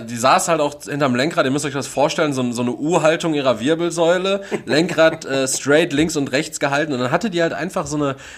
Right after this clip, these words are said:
so eine, ähm, getönte Brille auf und, äh, so ein, so ein Kopftuch und nicht so ein Kopftuch aus Glaubensgründen, sondern einfach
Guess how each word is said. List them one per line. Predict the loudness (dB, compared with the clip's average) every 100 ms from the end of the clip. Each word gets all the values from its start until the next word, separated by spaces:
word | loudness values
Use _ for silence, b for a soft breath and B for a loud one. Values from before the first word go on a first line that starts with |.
| B
so | -4 0
eine, | 2 2 0 -6 -14 -8
ähm, | -6 -4 -4 -4
getönte | -4 0 2 4 2
Brille | 0 2 4 4
auf | 4 2 0 -6 B B B
und, | 2 4 2 -4 -8
äh, | -2 0
so | 0 0
ein, | 0 0 -4 -10 -8
so | -4
ein | -2
Kopftuch | 0 -2 -2 -4 -2
und | 0
nicht | -2 -2
so | -2
ein | 0
Kopftuch | -2 -2 -2
aus | -2 2
Glaubensgründen, | 4 4 2 -4 -2 -2 -2 -4 -4 B B
sondern | 0 2
einfach | 2 2